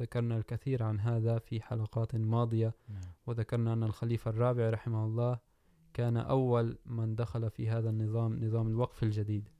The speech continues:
Speaker 2: نعم.
Speaker 1: الآن الفرق بين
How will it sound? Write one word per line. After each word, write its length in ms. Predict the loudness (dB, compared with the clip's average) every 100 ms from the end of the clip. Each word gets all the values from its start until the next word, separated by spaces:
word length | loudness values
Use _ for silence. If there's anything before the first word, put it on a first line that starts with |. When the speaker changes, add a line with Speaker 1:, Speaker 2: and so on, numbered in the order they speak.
| -16
Speaker 2:
نعم. 200 | -16 -16 -20 _ _ _ _ _ _ _ -8
Speaker 1:
الآن 460 | -4 0 2 0 -4 -10 -6
الفرق 480 | -6 -2 -2 -2 0
بين 400 | 0 2 0